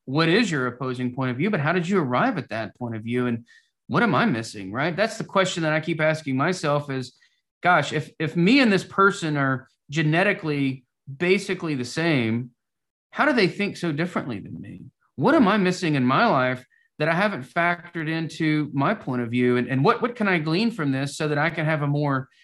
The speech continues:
informed point of view? And so I completely agree. You have to look at it from different angles and figure out what makes the most sense to you at a given point in time.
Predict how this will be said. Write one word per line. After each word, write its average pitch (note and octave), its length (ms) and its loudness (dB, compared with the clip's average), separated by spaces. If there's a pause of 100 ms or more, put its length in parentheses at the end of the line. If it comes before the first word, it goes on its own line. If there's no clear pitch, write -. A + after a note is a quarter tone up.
(220)
informed D#3 600 2
point A#2+ 220 -4
of A2 80 -6
view? A#2+ 280 -2
And B2 120 0
so C#3 340 0 (280)
I G#3 100 4
completely E3+ 600 0
agree. B2+ 320 0
You C3+ 100 2
have E3 160 2
to D#3+ 100 -4
look D#3+ 200 -2
at D#3+ 120 2
it D3 120 -4
from C#3 140 -2
different D3+ 300 -2
angles D#3+ 420 0
and C#3 120 -2
figure D#3 260 0
out C#3+ 140 2
what C#3 160 -6
makes D3 220 -6
the - 80 -8
most C#3 240 -2
sense C#3 200 -6
to - 80 -10
you D3 200 2
at D3 80 2
a - 20 -2
given B2 260 -4
point A#2 280 -6
in - 60 -10
time. B2+ 380 -6